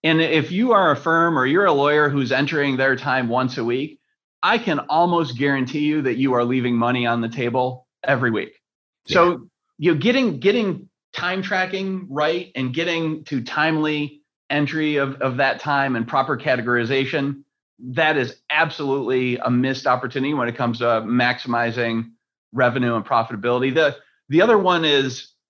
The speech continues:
Speaker 1: workforce allocation. And, and are you really putting that work into the right hands within your firm? If you have a paralegal, a junior associate, and a senior associate, are, is the senior associate really working on, on the right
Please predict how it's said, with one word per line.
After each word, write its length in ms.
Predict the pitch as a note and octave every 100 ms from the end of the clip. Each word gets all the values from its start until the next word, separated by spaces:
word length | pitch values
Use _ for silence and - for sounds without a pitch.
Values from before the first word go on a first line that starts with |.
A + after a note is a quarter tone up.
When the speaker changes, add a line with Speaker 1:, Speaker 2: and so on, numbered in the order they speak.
| _ -
Speaker 1:
workforce 640 | C3+ D#3+ D#3+ E3 D3 C#3
allocation. 840 | C3+ C3+ A#2+ D3+ C#3+ C#3 F3+ F#3+ - _ _
And, 240 | D#3 D#3 D#3+
and 140 | D#3+ D3+
are 120 | D3
you 140 | C#3+
really 420 | D#3 F#3+ G#3+ G3+
putting 440 | F3 - F3 E3 D3+
that 260 | C#3+ C3
work 360 | C3 C3+ C3 - - _ _ _ _ D3+
into 260 | C#3+ D#3
the 120 | C3
right 320 | B2 B2+ B2+ -
hands 480 | C3+ B2 A2 A2
within 280 | B2 A#2+ A#2+
your 140 | A2 A2
firm? 260 | B2+ G#2+
If 100 | A#2
you 140 | G3+ F3
have 100 | C3
a 40 |
paralegal, 680 | E3+ D#3 D3 C#3 C#3 C#3 B2
a 20 |
junior 300 | C#3+ C#3 C3
associate, 480 | B2 C3+ B2 B2+ A#2+
and 80 |
a 60 | B2
senior 320 | C#3+ D#3 C#3
associate, 600 | B2 C3+ B2 B2+ A#2 A#2 - _ _ _ -
are, 180 | E3+ - F3
is 140 | D#3
the 80 | D#3
senior 320 | - C4+ B3
associate 460 | - F#3 D3+ D#3 B2+
really 420 | C#3 D#3+ F3 E3
working 500 | C#3 C#3+ C#3+ C#3+ C3
on, 520 | B2+ B2+ B2+ B2 A#2+ _ _ _ -
on 160 | C#3 C3
the 80 |
right 460 | B2 C3 C#3+ C#3